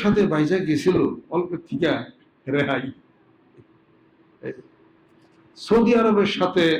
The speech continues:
ইয়েমেনের সাথে একটা রক্তক্ষয়ী সংঘর্ষ হয়ে গেল। দুটি বছর সংঘর্ষ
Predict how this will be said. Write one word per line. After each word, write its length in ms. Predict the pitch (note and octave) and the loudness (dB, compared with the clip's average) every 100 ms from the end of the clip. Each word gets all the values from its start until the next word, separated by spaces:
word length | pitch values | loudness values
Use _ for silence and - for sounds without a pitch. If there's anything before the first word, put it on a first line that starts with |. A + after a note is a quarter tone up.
| - - _ _ _ _ E3 | -4 -16 _ _ _ _ -2
ইয়েমেনের 460 | F3+ F3+ F3+ F3+ - | 0 2 0 -2 -2
সাথে 280 | F3 - D3 C#3+ - _ _ _ _ _ - | -4 -2 -2 -2 -8 _ _ _ _ _ -10
একটা 160 | D#3 F3 E3+ | -6 -4 -2
রক্তক্ষয়ী 480 | F3+ - E3 D3+ D3+ D#3 | -2 -4 -8 -6 -8 -6
সংঘর্ষ 360 | C#3+ C#3+ C#3 A#2+ A#2+ | -4 -2 -2 -6 -8
হয়ে 160 | B2 A#2+ | -8 -8
গেল। 140 | A2+ G#2+ - _ _ _ _ _ _ _ _ _ _ _ _ _ _ - C3 | -8 -12 -16 _ _ _ _ _ _ _ _ _ _ _ _ _ _ -12 0
দুটি 200 | G3+ A#3+ A#3 | 2 4 4
বছর 360 | - F#3+ G3 F#3+ - - _ _ _ - - | 4 2 2 2 -2 -16 _ _ _ -20 -6
সংঘর্ষ 400 | F#3+ G3 F#3 G3 | -2 0 0 -2